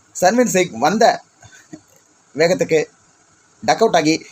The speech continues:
இம்பேக்ட் எதுவுமே கிரியேட் பண்ணாத ஒரு இம்பேக்ட் பிளேயரா போனாரு. என்னதான் இருந்தாலும் டீமுடைய மொத்த பாரமும் கேப்டன் தா-, கமின்ஸ் தோல்ல விழ,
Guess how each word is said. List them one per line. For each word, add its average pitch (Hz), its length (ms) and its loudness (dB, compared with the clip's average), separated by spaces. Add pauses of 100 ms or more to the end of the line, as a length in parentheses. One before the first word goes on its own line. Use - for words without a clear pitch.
(100)
இம்பேக்ட் 196 340 0
எதுவுமே 160 360 0
கிரியேட் 214 280 0
பண்ணாத 165 300 2
ஒரு 135 120 0
இம்பேக்ட் 151 300 -2
பிளேயரா 110 280 0
போனாரு. 131 260 0 (760)
என்னதான் 185 320 0
இருந்தாலும் 175 500 0 (160)
டீமுடைய 233 400 2
மொத்த 156 240 0
பாரமும் 156 460 2
கேப்டன் 175 460 0
தா-, 143 480 0
கமின்ஸ் 220 360 -2
தோல்ல 156 220 2
விழ, 131 320 0